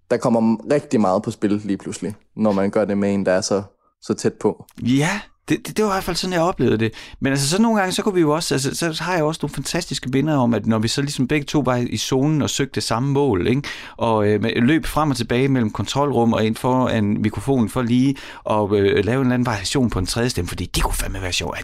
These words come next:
Speaker 2: det skal vi prøve. Altså, øh, så, så de der ting, ikke? På den måde, så er det jo også, så er jeg jo mega taknemmelig for, at jeg har, har haft og har i dag sådan et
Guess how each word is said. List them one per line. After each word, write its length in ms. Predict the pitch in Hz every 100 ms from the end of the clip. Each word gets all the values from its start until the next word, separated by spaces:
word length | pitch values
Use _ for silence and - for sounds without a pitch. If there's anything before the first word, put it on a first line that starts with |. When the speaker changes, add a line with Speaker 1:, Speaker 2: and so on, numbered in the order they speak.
| -
Speaker 2:
det 100 | 160
skal 160 | 127
vi 60 | 104
prøve. 380 | - 87 90 92 - - -
Altså, 280 | 90 98 -
øh, 160 | 110
så, 360 | 104 - 113 113 -
så 180 | -
de 100 | 127 175
der 100 | 139
ting, 300 | 143 131 123
ikke? 120 | 127 - -
På 80 | -
den 140 | 147 175
måde, 160 | 147
så 120 | 143
er 40 | 151
det 80 | 131
jo 80 |
også, 180 | 123 127
så 80 | -
er 40 | 127
jeg 80 | 135
jo 40 |
mega 540 | 147 156 202 220 -
taknemmelig 560 | - - - 113 98 87
for, 260 | - 90 - - - -
at 160 | 107 101
jeg 80 |
har, 540 | 90 - 110 110 82 - - _ _ -
har 300 | - - 160
haft 420 | 98 95 147 - -
og 120 | 87
har 320 | - 123 117 -
i 60 |
dag 360 | 90 123 131 - - -
sådan 280 | - 127 135
et 360 | - 98 -